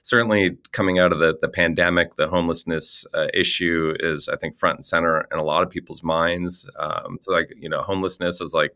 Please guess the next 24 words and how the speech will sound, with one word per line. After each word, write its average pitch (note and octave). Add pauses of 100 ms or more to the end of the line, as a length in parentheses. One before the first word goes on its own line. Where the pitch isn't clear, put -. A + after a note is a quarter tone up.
(140)
in F2
many F2
ways, E2
of C#2
course, -
there D#2+
are D#2
a D2+
lot E2+
of D2
differences, F2
but E2 (440)
I'm A2+
talking E2+
about D#2
rising D2
gas D2+
prices. D2+
And D#2 (600)
one B2+
of A2+
the A2+
reasons G#2
why, F#2